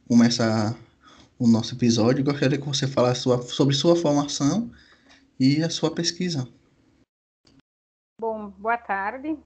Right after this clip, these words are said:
Speaker 2: Queria agradecer o convite do Vitor pra estar aqui presente nesse Papo das Exatas. Vou falar um pouquinho, assim, de como eu cheguei a fazer o curso de Química. Então, eu sou gaúcha, sou in-,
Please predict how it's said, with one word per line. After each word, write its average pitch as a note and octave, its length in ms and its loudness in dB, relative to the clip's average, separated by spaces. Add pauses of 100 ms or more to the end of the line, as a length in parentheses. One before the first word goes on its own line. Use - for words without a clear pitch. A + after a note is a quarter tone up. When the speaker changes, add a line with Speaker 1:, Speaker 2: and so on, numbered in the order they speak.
Speaker 2:
Queria A3 160 -8
agradecer G#3+ 720 -6
o A#3+ 60 -6
convite G#3 560 -10
do G#3 100 -12
Vitor G3+ 420 -12
pra G#3+ 400 -10 (120)
estar G3+ 260 -2
aqui G#3 220 -6
presente G3+ 540 -8
nesse G#3 200 -12
Papo A#3 300 -2
das F#3+ 180 -2
Exatas. F3+ 720 -8 (640)
Vou - 80 -20
falar C4+ 200 6
um C4+ 80 2
pouquinho, C#4 400 -2
assim, A#3+ 680 -8
de A3+ 120 -10
como B3+ 260 0
eu C4+ 140 4
cheguei B3 460 2
a C4 60 2
fazer A3+ 520 -2
o A#3 40 -10
curso A3+ 300 -18
de B3 80 -10
Química. A3 560 -10
Então, G#3 600 -10 (640)
eu G#3 760 -2 (320)
sou - 400 0
gaúcha, A3+ 580 2
sou - 160 -10
in-, G#3+ 200 -8